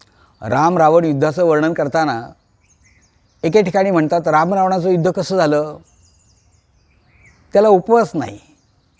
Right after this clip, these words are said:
राम रावणाचं युद्ध हे त्या युद्धाप्रमाणेच झालं. तसं ज्ञान हे अनुपमेय आहे, त्याला कुठल्याही प्रकारची उपमा देता येत नाही.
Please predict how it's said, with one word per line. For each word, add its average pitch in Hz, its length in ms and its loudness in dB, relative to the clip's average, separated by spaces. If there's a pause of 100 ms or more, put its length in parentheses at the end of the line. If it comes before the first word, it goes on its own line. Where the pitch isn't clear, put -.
(160)
राम 156 300 0
रावणाचं 160 380 2
युद्ध 147 240 0 (1120)
हे 185 40 -4
त्या 214 120 0
युद्धाप्रमाणेच 202 640 0
झालं. 113 260 -6 (1500)
तसं 156 300 2 (1080)
ज्ञान 123 640 -2 (760)
हे 185 80 -6 (120)
अनुपमेय 220 600 2
आहे, 123 260 -4 (1000)
त्याला 208 160 6
कुठल्याही 220 320 -2
प्रकारची 190 340 -2
उपमा 160 320 2
देता 143 240 2
येत 123 180 0
नाही. - 280 -12